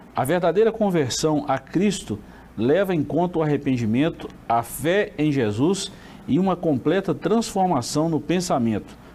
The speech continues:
vontade e ação do homem. A leitura bíblica em classe está em Atos dos Apóstolos, capítulo nove, versículos um a nove. E a nossa lição, como sempre, tem alguns objetivos.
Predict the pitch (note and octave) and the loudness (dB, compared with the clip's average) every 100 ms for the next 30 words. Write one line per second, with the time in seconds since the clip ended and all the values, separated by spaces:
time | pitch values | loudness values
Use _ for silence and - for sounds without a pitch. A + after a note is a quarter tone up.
0 | - G2+ C3+ B2+ - B2 C#3+ E3+ E3+ - | -12 -2 0 0 0 0 2 0 -4 -6
1 | - D3+ A#2 - - C3+ C#3 C#3 - B2+ | 0 2 2 -2 -2 0 2 0 -4 0
2 | C#3 A#2+ B2+ A#2 G2 E2 - - - - | 2 4 2 2 -2 -6 -12 -20 -20 -20
3 | - - - - A#2+ C3+ B2+ G3 E3+ A#2 | -20 -16 -16 -4 0 0 2 2 2 0
4 | F3+ G#3 E3+ D#3 C3 - C3 F3 E3+ B2+ | 0 0 0 -2 -2 0 0 0 -2 -2
5 | D3 B2 D#3 G3 D3 B2+ G#2 - C#3 E3+ | 0 2 0 0 -2 0 -2 0 -2 -2
6 | E3 - B2+ - D#3+ D#3 C3 A#2 - G#2 | -6 -2 -2 0 -2 0 -2 -2 -4 -2
7 | A2+ C#3+ E3 F3+ - - - - G2+ C#3+ | 2 2 2 -4 -8 -18 -20 -8 0 0
8 | C#3+ F#3+ F#3+ F3+ D#3 - - - - A#3 | 2 -2 0 0 0 -4 -10 -10 2 4
9 | D#4 - - G3+ F#3 D#3 C#3 G2+ G2 - | 4 0 -2 0 2 2 0 -2 -10 -14
10 | - - - - A2 B2 C3 D#3+ D3 - | -20 -20 -20 -4 0 2 0 0 0 0
11 | F#3+ F3+ E3 C#3+ - F#3 G#3+ F3 F3+ F3 | 0 0 -2 -2 0 0 0 -2 0 0
12 | - C#3 B2+ F3 G3 E3+ E3+ C3 - D3+ | 0 0 2 0 0 0 0 0 2 2
13 | A#2+ F#2+ - | 2 0 -8